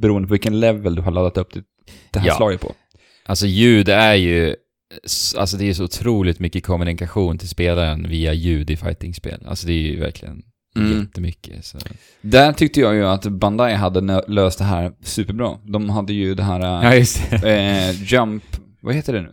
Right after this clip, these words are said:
Speaker 1: Jump
Speaker 2: Jump
Speaker 1: Force.
Speaker 2: Force.
Speaker 1: Jump Force
Speaker 2: Ja.
Speaker 1: hade de ju på mässan. Och då
Speaker 2: Mm.
Speaker 1: hade de byggt upp som ett bås som, eh, det var ju typ som en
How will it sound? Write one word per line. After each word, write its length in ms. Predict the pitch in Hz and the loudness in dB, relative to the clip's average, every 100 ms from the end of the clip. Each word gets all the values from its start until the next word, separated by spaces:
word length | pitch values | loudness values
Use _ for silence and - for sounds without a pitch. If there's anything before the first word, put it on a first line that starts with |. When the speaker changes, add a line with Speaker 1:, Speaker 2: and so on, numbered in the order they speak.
| - | -14
Speaker 1:
Jump 340 | 98 139 139 | -4 -2 4
Speaker 2:
Jump 140 | 151 139 | 6 6
Speaker 1:
Force. 220 | 101 90 | 6 4
Speaker 2:
Force. 380 | 85 - - 135 | 2 -4 0 2
Speaker 1:
Jump 180 | 143 - | 2 4
Force 200 | 107 104 | 4 4
Speaker 2:
Ja. 40 | |
Speaker 1:
hade 140 | 104 | 4
de 100 | 98 | 2
ju 60 | 95 | 0
på 100 | 95 | -4
mässan. 320 | 92 - 87 - _ _ _ _ _ - | -6 -6 -8 -10 _ _ _ _ _ -4
Och 140 | 107 | -2
då 100 | 104 | 0
Speaker 2:
Mm. 60 | 101 | 0
Speaker 1:
hade 160 | 147 131 | 0 0
de 180 | 127 | 0
byggt 180 | 113 - | -2 0
upp 140 | 107 - | -2 -2
som 140 | 107 | -6
ett 80 | 104 | -4
bås 340 | 98 104 98 95 | -4 -2 -2 -6
som, 500 | - - 101 98 98 | -10 -10 -6 -4 -4
eh, 180 | 92 78 - - _ _ _ 101 _ _ | -6 -8 -14 -20 _ _ _ _ _ _
det 80 | 117 | -4
var 140 | 113 139 | -2 -2
ju 40 | |
typ 200 | 135 117 | -2 -6
som 180 | - 107 | -6 -8
en 220 | 101 | -8